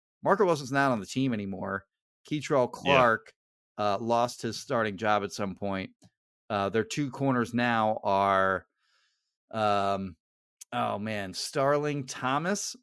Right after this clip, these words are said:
Speaker 1: who is an undrafted rookie who signed with the Lions, didn't make their fifty-three, got cut.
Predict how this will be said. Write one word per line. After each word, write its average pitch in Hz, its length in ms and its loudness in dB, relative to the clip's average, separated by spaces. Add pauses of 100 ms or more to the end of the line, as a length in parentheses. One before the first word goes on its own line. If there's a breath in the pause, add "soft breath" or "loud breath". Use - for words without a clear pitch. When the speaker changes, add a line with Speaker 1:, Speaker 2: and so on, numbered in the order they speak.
(120)
Speaker 1:
who 127 540 4
is 113 140 0
an 117 120 -2 (100)
undrafted 127 680 0
rookie 117 680 -2 (340)
who 120 80 -4
signed 160 360 -4
with 208 120 -2
the 180 100 -2
Lions, 139 500 2
didn't 151 320 -4
make 147 220 -2
their 131 120 0
fifty-three, 120 720 -2
got 110 280 0
cut. 120 480 4